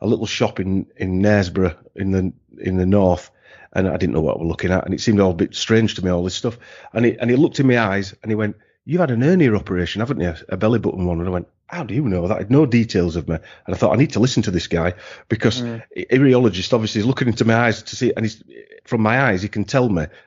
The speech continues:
Speaker 1: I've had an hernia operation.
Speaker 2: It's amazing.
Speaker 1: Yeah, amazing, yeah. And he said to me, "You need to do a liver cleanse." So I didn't know I had Lyme disease at this point. So we did the full, uh, liver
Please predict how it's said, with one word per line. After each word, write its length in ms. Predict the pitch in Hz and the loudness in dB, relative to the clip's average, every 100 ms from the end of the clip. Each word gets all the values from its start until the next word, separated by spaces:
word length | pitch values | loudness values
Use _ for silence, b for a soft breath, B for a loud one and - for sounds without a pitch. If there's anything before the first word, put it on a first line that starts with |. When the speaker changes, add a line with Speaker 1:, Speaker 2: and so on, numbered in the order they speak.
| - | -8
Speaker 1:
I've 100 | 101 | -2
had 140 | 104 | 0
an 100 | 101 | 2
hernia 300 | 107 123 110 | 2 4 2
operation. 520 | 92 95 92 87 80 78 _ _ _ _ _ _ _ | 0 -2 -2 -2 -6 -12 _ _ _ _ _ _ _
Speaker 2:
It's 100 | 127 | -4
amazing. 340 | 120 120 113 | 0 0 2
Speaker 1:
Yeah, 120 | 104 - _ _ _ - | -2 -4 _ _ _ -6
amazing, 480 | 98 101 87 82 - - | 0 2 2 -4 -6 -2
yeah. 200 | 90 85 B B B B - | -2 -2 B B B B 0
And 200 | 113 - | 2 2
he 140 | 180 | 2
said 200 | - 139 | 0 -2
to 100 | 135 | 0
me, 80 | 120 | 2
"You 60 | |
need 120 | 123 117 | 2 2
to 60 | |
do 80 | 120 | 2
a 40 | 113 | 2
liver 200 | 107 98 | 0 -2
cleanse." 360 | 92 80 - _ _ _ _ _ _ _ _ _ - | -4 -4 -8 _ _ _ _ _ _ _ _ _ -4
So 140 | 110 | 0
I 40 | |
didn't 140 | 110 135 | 2 2
know 80 | 123 | 2
I 60 | 107 | 2
had 100 | 98 | 2
Lyme 200 | 95 85 | 0 -2
disease 280 | 85 85 | -4 -4
at 80 | 85 | -4
this 120 | - | -8
point. 280 | - 85 90 B B B | -8 -6 -6 B B B
So 160 | - 117 | -2 2
we 160 | 131 | 4
did 200 | 120 110 | 2 0
the 80 | 98 | -2
full, 480 | - - 131 117 - _ _ _ _ - | -4 0 0 0 -6 _ _ _ _ -2
uh, 320 | 98 98 92 - _ | 0 2 0 -4 _
liver 420 | 110 107 95 92 | 2 4 4 0